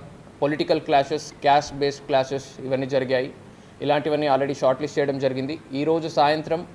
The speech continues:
ఎగ్జిట్ పోల్ వచ్చిన తర్వాత నుంచే, ఈరోజు మధ్యాహ్నం నుంచే మనము అక్కడ అడిషనల్గా pickets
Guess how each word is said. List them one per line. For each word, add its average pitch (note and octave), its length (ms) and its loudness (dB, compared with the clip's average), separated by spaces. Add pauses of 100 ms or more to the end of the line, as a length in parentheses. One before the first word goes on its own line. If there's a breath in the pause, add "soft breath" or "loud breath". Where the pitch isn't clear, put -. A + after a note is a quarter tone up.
(640)
ఎగ్జిట్ E3 340 0
పోల్ D#3+ 240 2
వచ్చిన D3 240 -4 (140)
తర్వాత C#3+ 400 4
నుంచే, C#3 240 -4 (260)
ఈరోజు C#3+ 320 0
మధ్యాహ్నం D3 420 2
నుంచే C#3 240 -4
మనము C#3 300 -4
అక్కడ C3 180 0 (260)
అడిషనల్గా D#3 540 0 (400)
pickets E3 380 -2